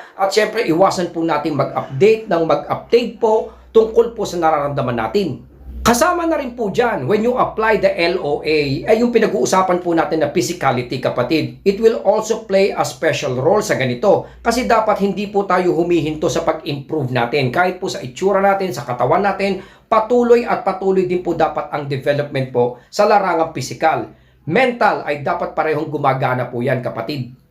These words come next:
Wag na wag mong titigilan kahit na tayo po ay napanghihinaan ng loob na tumigil po tayo sa mga positive changes sa atin.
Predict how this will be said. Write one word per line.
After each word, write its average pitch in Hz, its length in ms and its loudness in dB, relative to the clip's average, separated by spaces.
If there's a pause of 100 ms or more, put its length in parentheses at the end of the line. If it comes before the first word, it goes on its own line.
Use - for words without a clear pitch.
(360)
Wag 233 480 2
na 254 80 0
wag 240 320 2
mong 240 240 -2
titigilan 151 800 -4
kahit 180 320 0
na 180 80 -2
tayo 180 320 0
po 180 160 -4
ay 165 160 2
napanghihinaan 151 800 2
ng 127 160 0
loob 143 320 2
na 160 80 4
tumigil 175 480 2
po 170 160 -2
tayo 147 320 0
sa - 160 -4
mga 135 160 0
positive 143 480 -2
changes 131 400 -2
sa 127 240 0
atin. 147 240 0